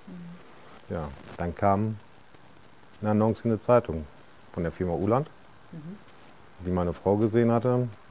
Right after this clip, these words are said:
Speaker 2: und die hat mir das dann berichtet. Ich sag, „Ja, als was? Firma Uland kenne ich, ja,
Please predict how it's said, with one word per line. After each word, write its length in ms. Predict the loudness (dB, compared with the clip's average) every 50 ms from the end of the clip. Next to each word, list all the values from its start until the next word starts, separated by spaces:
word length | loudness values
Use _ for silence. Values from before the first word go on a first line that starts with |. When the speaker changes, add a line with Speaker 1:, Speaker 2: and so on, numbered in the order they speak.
| -20 -20 -20 -20 -20 -12 -8
Speaker 2:
und 180 | -4 -4 -4 -4 -8 -12 -18 -18 -20 -14 -8 -4
die 60 | -4
hat 80 | -4 -2
mir 100 | -2 -2
das 200 | -2 -4 -4 -4
dann 220 | -4 -4 -2 -2
berichtet. 520 | -2 0 0 0 0 2 2 2 2 0 -2 -12 -20 -20 -20 -20 -20 -20 -20 -20 -20 -20 -18 -18 -18 -18 -18 -20 -20 -20 -20 -20 -20 -20 -14 -10 -8 -8 -6 -8 -8 -10 -12 -14 -14 -16 -18 -16 -16 -14 -14
Ich 80 | -10
sag, 160 | -4 -2 0 2
„Ja, 300 | 2 2 2 2 0 -2
als 180 | -4 -2 0
was? 180 | 2 2 2 2
Firma 240 | 0 0 2 2 2
Uland 300 | 2 2 2 2 2 2
kenne 220 | 2 2 4 2
ich, 160 | 2 2 2
ja, 300 | 4 4 4 4 2 0